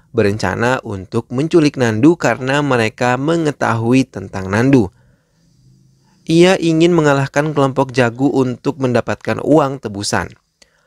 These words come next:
Poturaju merencanakan menyusupkan salah satu anak buahnya untuk menjadi anak buah Jagubai. Poturaju akhirnya berhasil menyusupkan anak buahnya untuk memata-matai pergerakan Nandu.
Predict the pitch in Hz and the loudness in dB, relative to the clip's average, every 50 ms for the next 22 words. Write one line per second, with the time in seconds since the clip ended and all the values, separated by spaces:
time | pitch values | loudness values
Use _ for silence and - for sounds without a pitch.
0 | _ _ _ - 107 101 - 98 92 87 87 90 92 110 120 127 123 117 104 104 | _ _ _ -6 -4 -4 -2 -2 -2 -2 -2 -2 0 2 2 4 4 2 0 -2
1 | 101 - 98 85 85 85 - - 113 120 131 139 135 127 120 107 101 - - 170 | -4 -4 -4 -4 -4 -6 -4 -2 -2 -2 0 -2 -2 -2 -2 -2 -2 -2 -4 -4
2 | - - - 160 156 156 - - 143 131 135 - - 135 123 - - 147 127 120 | -4 -4 -2 -2 -2 -2 -2 -2 0 0 -2 -2 -2 -4 -4 -2 -2 0 0 0
3 | 117 117 113 113 117 110 101 95 98 95 101 110 131 135 127 - 120 131 131 127 | 0 -2 -4 -4 -2 -2 0 0 0 0 2 2 2 2 0 -2 -4 -6 -6 -6
4 | 127 - - 139 - - 143 156 160 156 139 123 131 120 117 117 117 117 131 139 | -6 -6 -6 -6 -6 -4 -4 -2 -2 -2 0 0 0 0 0 0 -2 -2 -2 -2
5 | - - - 113 113 107 107 101 - - 127 127 123 113 113 117 113 104 - 101 | -2 -2 -4 -6 -4 -4 -6 -6 -6 -4 -2 0 0 0 0 -2 -6 -8 -6 -4
6 | 90 87 87 90 98 98 92 110 95 - - - _ _ _ _ _ _ _ _ | -4 -4 -4 -4 -4 0 0 0 0 0 -4 -10 _ _ _ _ _ _ _ _
7 | _ _ _ _ _ _ _ _ _ _ _ - - - _ _ - - 165 180 | _ _ _ _ _ _ _ _ _ _ _ -20 -20 -20 _ _ -2 -2 0 2
8 | 185 185 175 170 170 160 190 202 160 165 165 160 160 143 147 160 170 165 151 156 | 4 4 4 2 0 0 0 0 2 2 0 0 -2 -2 0 0 0 0 0 -2
9 | 135 135 135 139 - - 139 98 - - _ _ _ _ _ - 117 110 107 101 | -2 -2 -2 0 2 2 2 2 0 -4 _ _ _ _ _ -8 -6 -4 -4 -2
10 | - 101 - - 120 127 123 104 107 104 107 - 110 104 92 90 92 - 110 127 | -4 -4 -4 -4 -4 -4 -2 -4 -6 -6 -8 -6 -4 -4 -4 -4 -2 -2 0 0
11 | 143 - - 113 107 104 98 - - 127 117 _ 151 160 170 165 131 120 - - | 0 0 -2 -4 -8 -8 -8 -8 -6 -6 -6 _ -2 -2 0 0 0 -2 -2 -2
12 | 147 147 139 123 110 - - 107 117 123 - _ - 147 147 127 113 107 98 92 | -2 0 0 0 -2 -2 -2 -2 -2 -4 -4 _ -6 -6 -4 -4 -2 -2 -2 -4
13 | - - 95 90 95 101 107 107 104 98 85 - | -4 -6 -6 -4 -2 -2 0 0 0 0 -2 -4